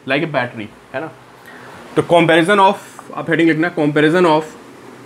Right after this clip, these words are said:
motional ईएमएफ़ with a battery, comparison of motional ईएमएफ़ with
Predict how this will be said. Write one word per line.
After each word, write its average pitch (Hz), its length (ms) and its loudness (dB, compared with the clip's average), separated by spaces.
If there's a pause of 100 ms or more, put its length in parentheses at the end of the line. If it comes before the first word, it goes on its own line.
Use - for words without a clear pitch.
(2500)
motional 175 500 6 (120)
ईएमएफ़ 143 400 4 (2000)
with 147 260 6 (200)
a 151 60 -4 (100)
battery, 110 340 -2 (1300)
comparison 135 420 4
of 156 200 2 (100)
motional 143 480 4 (140)
ईएमएफ़ 135 440 4 (1040)
with 135 200 4